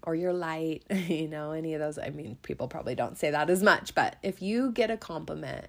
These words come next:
and you cringe a little or you feel uncomfortable, I invite you to open up to that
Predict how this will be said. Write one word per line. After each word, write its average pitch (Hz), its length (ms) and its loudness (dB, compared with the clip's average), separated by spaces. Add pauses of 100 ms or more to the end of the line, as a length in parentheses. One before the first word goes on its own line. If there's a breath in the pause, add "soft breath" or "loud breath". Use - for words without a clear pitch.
(120)
and 165 180 -4
you 208 140 -2
cringe 185 520 0
a 190 80 2
little 180 520 4
or 160 80 0
you 156 140 0
feel 226 280 -4
uncomfortable, 160 1000 -4 (1000 loud breath)
I 185 120 0
invite 190 500 0
you 214 140 -2
to 185 500 2
open 170 340 0
up 170 200 -4
to - 140 -12
that - 260 -10